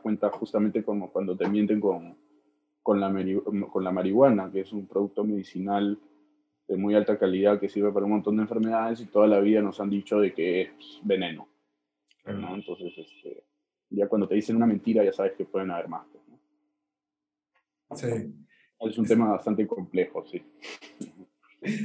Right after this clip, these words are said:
Speaker 2: Sí, veo, veo, veo que eres una persona muy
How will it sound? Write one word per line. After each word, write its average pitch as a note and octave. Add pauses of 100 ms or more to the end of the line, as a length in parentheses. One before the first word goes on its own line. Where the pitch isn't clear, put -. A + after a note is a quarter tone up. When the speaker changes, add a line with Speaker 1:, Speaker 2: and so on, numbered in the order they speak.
Speaker 2:
Sí, D#3 (100)
veo, F3
veo, F#3
veo F3
que E3+
eres E3
una E3
persona C#3+ (100)
muy C3